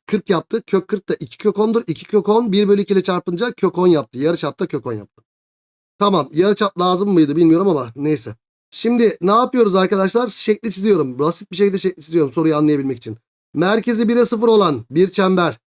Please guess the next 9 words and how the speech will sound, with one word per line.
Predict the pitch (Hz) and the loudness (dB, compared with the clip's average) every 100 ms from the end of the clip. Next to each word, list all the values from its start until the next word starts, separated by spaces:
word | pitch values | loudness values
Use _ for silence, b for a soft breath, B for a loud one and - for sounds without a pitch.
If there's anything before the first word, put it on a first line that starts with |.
| _ | _
ve | 139 185 | 0 2
y | 175 185 220 | 4 4 2
eşittir | 202 220 - | 0 -8 -8
x | 202 - | -6 -2
artı | 196 190 202 | -2 0 0
bir | 226 170 | 0 2
doğrusunu | 180 185 180 190 214 262 _ _ _ _ _ - | 4 4 2 0 0 0 _ _ _ _ _ -6
bir | 202 | -6
kiriş | - 226 220 | -2 0 0